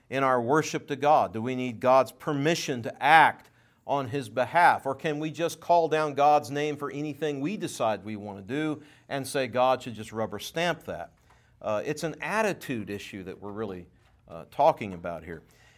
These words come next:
And, and it, it's also interesting to me that it's not just among us where this kind of discussion, uh, takes place. In fact, uh, J I Packer, who was a well-known,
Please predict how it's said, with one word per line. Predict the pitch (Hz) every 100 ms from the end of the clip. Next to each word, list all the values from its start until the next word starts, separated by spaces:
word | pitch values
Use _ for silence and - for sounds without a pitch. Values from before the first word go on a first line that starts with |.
| _
And, | 214 220 208
and | 226
it, | 151 196
it's | 202 220 294
also | 330 320 220
interesting | 190 175 196 160
to | 156
me | 185 240 135 123
that | 123 151
it's | 165 165 220
not | 269 160
just | 185 175 -
among | 156 147 135
us | 147 120 113 - - _
where | 127 120
this | 123 127
kind | - 143 135
of | 107 90
discussion, | 107 - 143 139 117 95 87 _ _ _ _ -
uh, | 107 104
takes | - 123 117
place. | - 156 147 110 -
In | 117
fact, | 113 147 156 - - _ _ _ -
uh, | 113 117 110 98
J | 101 147 156
I | 135
Packer, | - - 175 156 101
who | 98
was | 98
a |
well-known, | 104 120 120 117 113 101